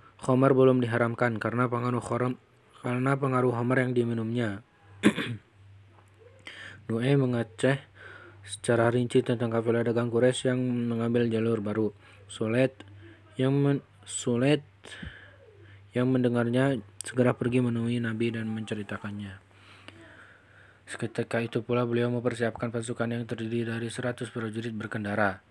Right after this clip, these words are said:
dan pemimpin <clears throat> yang dipimpin Zaid bin Harithah. Zaid mempercepat perjalanan agar dapat mer-, memapasi kafilah secara tiba-tiba.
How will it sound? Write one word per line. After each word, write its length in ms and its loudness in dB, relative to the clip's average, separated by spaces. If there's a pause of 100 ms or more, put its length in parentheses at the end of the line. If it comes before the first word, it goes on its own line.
(140)
dan 480 -4
pemimpin 640 -2 (240)
<clears throat> 400 4
yang 160 2
dipimpin 480 0
Zaid 320 0
bin 160 -4
Harithah. 400 0 (320)
Zaid 160 0
mempercepat 720 0
perjalanan 640 -2
agar 320 -2
dapat 400 0
mer-, 320 -8
memapasi 720 -4
kafilah 400 -2
secara 240 -6
tiba-tiba. 560 -8